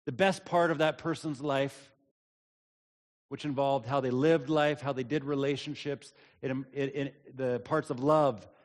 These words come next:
of sacrifice, of loyalty to friends, of how they lived with compassion, how they lived with humility, how they put other people and other things first before themselves. Everything that we use as a tribute at the end of our life to honor somebody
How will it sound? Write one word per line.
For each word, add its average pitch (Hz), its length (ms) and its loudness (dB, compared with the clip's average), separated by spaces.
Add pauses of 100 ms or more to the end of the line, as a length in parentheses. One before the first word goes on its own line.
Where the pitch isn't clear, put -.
(140)
of 120 140 -8
sacrifice, 143 920 -2 (260)
of 120 140 -8
loyalty 160 520 2
to 131 120 -8
friends, 139 480 -2
of 120 120 -6
how 139 140 0
they 143 100 0
lived 139 180 0
with 135 140 -8
compassion, 151 680 -2
how 127 140 -6
they 131 80 -4
lived 135 260 -2
with 139 180 -6
humility, 156 560 -2 (260)
how 170 160 0
they 170 120 2
put 175 340 -6
other 165 280 0
people 143 540 -6
and 135 120 -4
other 151 200 -2
things 143 340 -6
first 147 460 -6
before 143 360 -6
themselves. 120 840 -8 (1120)
Everything 165 920 2 (500)
that 151 120 -2
we 151 100 0
use 160 240 0
as 139 120 -4
a 135 60 -4
tribute 143 760 -2
at 131 120 -8
the 135 140 -6
end 165 160 0
of 143 80 -2
our 143 100 2
life 139 340 2
to 143 100 -8
honor 147 340 -2
somebody 117 640 -4